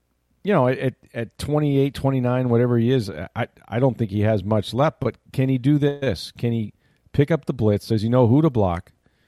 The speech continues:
Can he protect Tom, number one? And number two, can he be in the spot he's supposed to be when Tom wants to check it down to him? If he does those two things, and those two things only, um,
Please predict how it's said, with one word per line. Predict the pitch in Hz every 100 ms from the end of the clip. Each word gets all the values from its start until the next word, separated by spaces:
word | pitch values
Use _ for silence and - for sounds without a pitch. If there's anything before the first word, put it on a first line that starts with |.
| _ -
Can | 123
he | 113
protect | - 107 - 165 -
Tom, | - 104 98
number | 107 101 98
one? | 113 120 101 -
And | 107
number | 113 113
two, | 107 196 180 127 127 _ _ _ _ -
can | 139
he | 131
be | 127 156
in |
the | 135
spot | - 139 127
he's | 117 117
supposed | 110 131 135 -
to |
be | 104 110
when | 110
Tom | 101 117 110
wants | 110 104
to | -
check | - 110
it | 98
down | 113 135
to | 123
him? | 98
If | 127
he | 185
does | 175 214 214
those | 214 175
two | 208
things, | 180 214 139 85 -
and | - 120
those | 139
two | - 165
things | 151 156 135
only, | 170 143 101 98 _ _ _ _ _ -
um, | 123 117 117